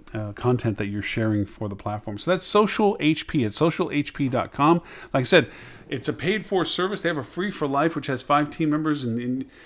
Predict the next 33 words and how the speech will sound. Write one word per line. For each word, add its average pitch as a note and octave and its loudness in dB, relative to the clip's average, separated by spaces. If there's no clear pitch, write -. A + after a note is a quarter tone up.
a, A#2 -6
a A#2 -8
platform, D3 0
and A#2 0
it A2+ -6
makes C3 0
it A#2+ -2
useful, D3 2
and A#2 2
it A#2 0
certainly F#3 2
gives C3+ 0
you C3 0
the C3 2
opportunity B2 0
to G#2+ -6
try C#3 0
to B2 -4
validate A#2 -4
it, A#2+ -12
it A#2+ -10
to - -10
see B2+ -4
whether A#2 -6
it's G#2 -8
a G#2 -8
tool B2 -8
that A2 -10
you G#2+ -8
would G2 -8
like B2 -6
to F#3 -4
use. G#3 -6